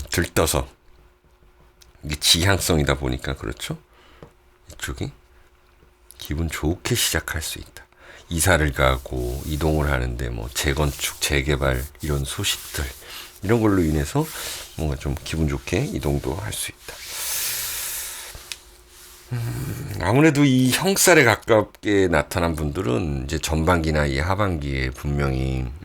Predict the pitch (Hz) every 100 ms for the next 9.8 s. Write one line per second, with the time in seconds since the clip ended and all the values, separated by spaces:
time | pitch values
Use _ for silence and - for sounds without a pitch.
0 | - 78 67 64 67 - _ _ _ _
1 | _ _ _ _ _ - - - - -
2 | 147 165 175 156 - 117 - 139 104 82
3 | 87 80 71 64 64 60 - 92 127 117
4 | 107 87 - - - - 120 82 71 76
5 | 110 107 76 65 80 71 60 - - -
6 | - - - - - - 107 120 - 147
7 | 156 90 82 - 123 117 98 95 78 73
8 | 67 73 69 - - - 127 98 76 53
9 | - - - - - - - -